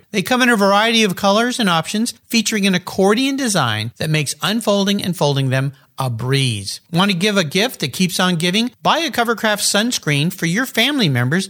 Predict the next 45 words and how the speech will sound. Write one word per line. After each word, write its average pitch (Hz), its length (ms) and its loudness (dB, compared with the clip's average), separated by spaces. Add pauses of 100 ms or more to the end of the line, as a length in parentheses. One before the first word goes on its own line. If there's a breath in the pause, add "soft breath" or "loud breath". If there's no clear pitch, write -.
(140)
and 214 160 -2
friends. 214 480 0 (200 loud breath)
They'll 190 180 2
thank 240 300 0
you 190 80 2
for 175 200 0
it 156 200 0
every 233 240 0
time 196 240 -2
they 175 120 0
park 151 280 -2
their 147 100 -2
vehicle. 113 500 0
They're 147 120 0
custom 262 500 -2
made 208 240 2
to 175 80 -2
fit 165 220 0
almost 151 420 0
any 226 240 2
vehicle. 151 600 0
Check 139 200 -4
out 123 160 -2
covercraft 185 480 0
dot 170 220 0
com 160 420 2
for 165 140 0
a 170 80 2
huge 254 480 0
number 185 180 0
of 135 100 0
styles, 190 600 0
colors, 123 480 -2 (240 soft breath)
and 127 100 -2
options. 113 560 -2
And 180 160 2
here's 214 160 2
something 170 320 0
special 151 460 -2
from 143 340 0
me 208 240 4
here 151 160 2
at 123 120 0
Cars 139 300 0
Yeah, 143 280 -2